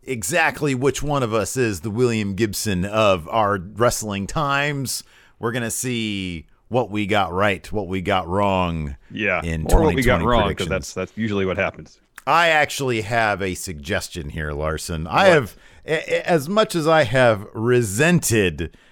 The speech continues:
Speaker 1: uh, your flossing of, uh, all the gold,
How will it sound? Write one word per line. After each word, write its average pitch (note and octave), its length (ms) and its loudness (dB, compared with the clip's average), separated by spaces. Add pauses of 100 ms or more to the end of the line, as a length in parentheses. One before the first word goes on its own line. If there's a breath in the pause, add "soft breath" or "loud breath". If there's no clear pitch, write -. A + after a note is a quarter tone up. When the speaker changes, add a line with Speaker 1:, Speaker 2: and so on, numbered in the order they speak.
(140 soft breath)
Speaker 1:
uh, G#2+ 420 4
your A#2+ 640 6
flossing F3+ 840 2
of, B2 680 4 (320 soft breath)
uh, A2 400 4
all D#3 380 6
the A2+ 140 0
gold, F#2+ 680 2